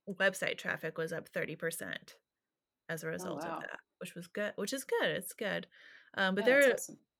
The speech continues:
Speaker 1: yeah, there are so many ways to go about getting clients as a freelancer or as an agency. I think it's just most important to know how you work best, because you can do, like, the S E O for Google,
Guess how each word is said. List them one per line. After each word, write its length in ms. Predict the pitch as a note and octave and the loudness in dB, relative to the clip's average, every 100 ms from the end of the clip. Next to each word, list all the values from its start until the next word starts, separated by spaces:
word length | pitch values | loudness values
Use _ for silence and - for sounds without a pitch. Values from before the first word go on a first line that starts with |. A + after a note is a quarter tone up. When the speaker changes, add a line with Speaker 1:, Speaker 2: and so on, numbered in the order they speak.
| _ | _
Speaker 1:
yeah, 200 | G3 F3 | -2 0
there 160 | E3+ G#3+ | 4 4
are 60 | A#3 | 4
so 260 | - G#3 | 2 2
many 200 | G#3 G#3 | 2 0
ways 320 | F#3 F3 F#3+ - | 0 0 0 -2
to 80 | G#3 | -2
go 180 | G3+ | -2
about 260 | G#3+ A3 G#3+ | 0 0 2
getting 220 | A#3+ A#3 | 0 0
clients 440 | A#3 A#3+ A#3 A#3 A#3 | -2 -4 -4 -4 -6
as 100 | A3 | -8
a 60 | G#3+ | -4
freelancer 560 | A3 G#3 G3+ G3+ G3 | 0 0 0 -2 -2
or 120 | G#3 G#3 | 0 0
as 160 | G#3 | 0
an 100 | E3+ - | -4 -6
agency. 440 | G3 F3 F3+ F3+ | -6 -6 -4 -4
I 40 | |
think 220 | F3+ A3 G3 | -4 -6 -6
it's 160 | G3 | -6
just 200 | F3 F3 | -6 -6
most 460 | F#3 F3+ F3+ F#3 - | -2 0 0 -2 -4
important 400 | F3+ F3 D#3+ - | -6 -4 -4 -6
to 100 | - | -8
know 140 | F3 F3 | -6 -6
how 120 | F3+ | -6
you 280 | E3 E3 F3+ | -6 -6 -4
work 240 | G#3 A3+ | -6 -6
best, 280 | A3 A#3 A#3 | -4 -4 -4
because 280 | G3 G3 F#3+ | -8 -8 -6
you 80 | F#3+ | -4
can 180 | G3+ F#3+ | -2 0
do, 380 | A3 A3 G#3+ G#3+ - - - - - _ _ - | 2 2 0 -2 -12 -20 -20 -20 -20 _ _ -6
like, 400 | F2+ E2 - - _ _ _ _ _ _ | 0 0 -2 -10 _ _ _ _ _ _
the 280 | F3 F#3 - | -2 0 2
S 220 | F#3 F3+ G3 | 0 0 0
E 120 | F3 | 2
O 200 | E3+ F3 | 2 0
for 180 | F3 F#3 | -2 -4
Google, 600 | F3+ D#3+ E3 D#3+ E3 F#3 | -2 -2 0 0 -2 -4